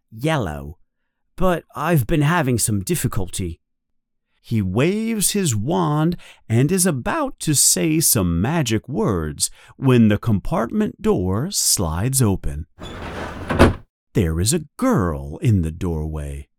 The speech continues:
She is already wearing her new Hogwarts robes. "Has anyone seen a frog? One of the other boys has lost his." She has lots of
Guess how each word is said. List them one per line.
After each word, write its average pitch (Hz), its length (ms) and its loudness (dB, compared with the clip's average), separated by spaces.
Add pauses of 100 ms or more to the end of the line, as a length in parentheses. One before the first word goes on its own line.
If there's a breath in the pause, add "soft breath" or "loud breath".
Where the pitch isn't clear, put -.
(480)
She 123 380 4
is 101 160 2
already 123 840 2
wearing 98 520 0 (140)
her 87 120 -2
new 104 640 4
Hogwarts 98 880 -2
robes. 78 680 -4 (880)
"Has 254 300 2 (120)
anyone 285 560 4
seen 220 500 2
a 226 80 0
frog? 139 680 0 (580 soft breath)
One 294 380 4
of 254 120 0
the 247 200 -2
other 220 260 2
boys 113 460 2
has 247 180 -2
lost 294 380 2
his." 120 460 0 (680)
She 175 300 2
has 104 380 0 (100)
lots 123 600 -2
of 80 220 -4